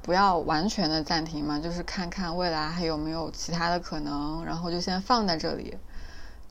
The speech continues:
就一个 pending 的状态，悬置的状态。反正那天，那阵子我就觉着突然冒出了一些灵感，就觉得，啊，我们可以聊一下关于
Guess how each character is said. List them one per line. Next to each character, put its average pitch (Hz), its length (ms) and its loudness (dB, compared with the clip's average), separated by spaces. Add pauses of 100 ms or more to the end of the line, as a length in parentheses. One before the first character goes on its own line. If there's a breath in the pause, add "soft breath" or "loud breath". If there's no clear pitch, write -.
(160)
就 170 160 -4
一 156 120 0
个 160 260 2
pending 262 480 8
的 147 140 2
状 185 200 4
态， 180 280 -4
悬 160 400 0
置 - 160 0
的 180 120 4
状 160 240 -4
态。 165 220 -8 (580 loud breath)
反 190 120 0
正 214 120 6
那 285 140 8
天， 254 400 4 (440)
那 262 180 8
阵 240 240 10
子 190 80 4
我 160 180 6
就 180 240 4 (180)
觉 156 220 2
着 175 320 6 (480)
突 - 180 4
然 196 160 10
冒 233 220 10
出 185 160 2
了 175 100 6
一 180 60 4
些 180 180 2
灵 156 240 2
感， - 340 -2 (480 loud breath)
就 180 80 -4
觉 165 140 2
得， 165 160 6
啊， 185 220 4
我 180 120 4
们 160 140 0
可 214 160 2
以 180 200 4
聊 156 280 0
一 196 40 2
下 202 260 4
关 196 280 2
于 165 280 0